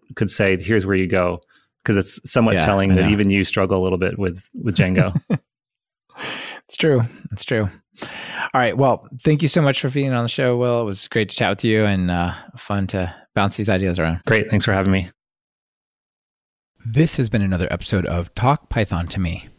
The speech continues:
Speaker 2: Our guest on this episode was Will Vincent, and it's been brought to you by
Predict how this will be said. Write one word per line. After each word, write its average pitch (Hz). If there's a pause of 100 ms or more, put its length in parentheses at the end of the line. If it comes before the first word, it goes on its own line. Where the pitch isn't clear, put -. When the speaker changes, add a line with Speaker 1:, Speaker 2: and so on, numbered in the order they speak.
(460)
Speaker 2:
Our 131
guest 151
on 104
this 104
episode 78
was 110
Will 127
Vincent, 104 (420)
and 123
it's 120
been 143
brought 147
to 123
you 101
by 80